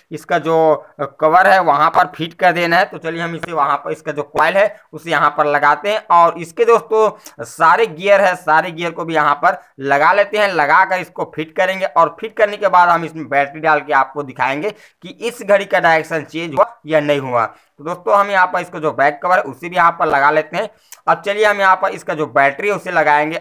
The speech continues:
और लगाकर दोस्तों इसका जो सेकंड वाले सुई है उसे लगाएंगे और लग-, लगाकर आपको दिखाएंगे कि इस घड़ी का डायरेक्शन चेंज हुआ कि नहीं हुआ। तो चलिए हम यहाँ पर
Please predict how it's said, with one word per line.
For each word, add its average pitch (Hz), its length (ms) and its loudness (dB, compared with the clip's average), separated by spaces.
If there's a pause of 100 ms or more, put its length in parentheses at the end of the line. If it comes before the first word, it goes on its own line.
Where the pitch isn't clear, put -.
और 139 240 2
लगाकर 180 420 2
दोस्तों 180 340 -4 (260)
इसका 196 240 -8
जो 180 160 -2
सेकंड 180 420 -2
वाले 170 220 2
सुई 170 260 -10
है 196 100 2
उसे 175 440 -8
लगाएंगे 143 500 0
और 156 300 0
लग-, 143 260 0
लगाकर 156 520 2
आपको 147 280 0
दिखाएंगे 139 460 -4
कि - 460 -16
इस 202 280 -6
घड़ी 185 220 0
का 180 100 -2
डायरेक्शन 156 420 -2
चेंज 143 280 -12
हुआ 151 180 -2
कि 190 160 -8
नहीं 151 140 -4
हुआ। 131 160 -4
तो 131 120 -8
चलिए 165 240 -8
हम 160 100 -4
यहाँ 147 140 2
पर 147 260 -2